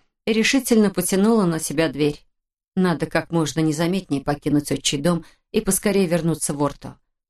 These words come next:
До конца триместра у меня ещё есть немного времени подумать и решить, что делать. Тот день, когда я покинула отчий дом, как мне казалось, навсегда,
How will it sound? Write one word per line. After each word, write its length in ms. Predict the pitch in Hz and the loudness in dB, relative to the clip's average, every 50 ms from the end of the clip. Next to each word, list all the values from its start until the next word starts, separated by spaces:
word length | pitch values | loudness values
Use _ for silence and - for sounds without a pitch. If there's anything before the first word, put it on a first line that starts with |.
| _ _ _ _ - | _ _ _ _ -6
До 100 | 185 185 | -4 0
конца 320 | - 233 233 226 226 277 | 2 2 2 4 2 2
триместра 560 | 277 - 233 233 226 226 233 220 - - 208 | 2 2 4 4 6 4 4 2 0 0 0
у 20 | 208 | 2
меня 460 | 208 208 202 208 208 202 202 190 - - _ _ | 2 2 2 2 2 2 0 -2 -4 -10 _ _
ещё 260 | - 190 190 - 220 | -6 -2 0 0 2
есть 260 | 208 214 202 196 - - | 2 2 0 0 -2 -2
немного 320 | 156 160 156 156 135 165 | 0 0 0 0 0 0
времени 340 | 156 165 165 151 156 156 156 | 2 2 2 2 2 2 0
подумать 580 | 151 - 160 165 214 226 208 156 147 - - - - _ _ _ | 0 0 0 2 2 2 2 2 -2 -4 -8 -12 -14 _ _ _
и 80 | - 240 | 0 2
решить, 540 | 233 247 - - - 143 127 - - - _ _ - | 4 4 2 2 0 -2 -4 -6 -12 -18 _ _ -8
что 240 | - - - 202 | -4 0 0 0
делать. 540 | 151 143 180 175 139 120 - - - - - _ _ _ _ _ _ _ _ _ _ _ _ _ _ _ _ _ _ _ _ _ - | 0 0 0 0 -2 -4 -6 -10 -12 -12 -12 _ _ _ _ _ _ _ _ _ _ _ _ _ _ _ _ _ _ _ _ _ -4
Тот 220 | - 277 285 240 208 | -2 0 0 0 -2
день, 400 | 185 185 220 262 269 262 254 247 | 0 2 4 6 6 6 4 4
когда 340 | - 220 208 185 170 202 | 2 0 0 0 0 0
я 300 | 202 202 180 190 208 226 | 0 0 2 2 0 0
покинула 640 | 220 - 190 190 185 - 208 202 196 190 185 175 180 | 0 0 -2 -4 -2 0 0 2 2 2 2 2 0
отчий 320 | 175 175 175 - - 165 151 | 0 -2 -2 -2 -2 -2 -2
дом, 320 | 147 165 180 185 180 170 | 0 0 0 2 0 -2
как 180 | - 170 165 - | -2 -4 -2 -2
мне 140 | 165 156 | -2 -2
казалось, 520 | 151 - 160 156 151 165 160 160 156 151 - | 0 -2 -2 -2 0 0 0 0 -2 -4 -4
навсегда, 680 | 156 147 143 - - - 143 143 139 156 175 190 185 | -4 -4 -4 -4 -4 -6 -6 -4 0 0 0 0 -2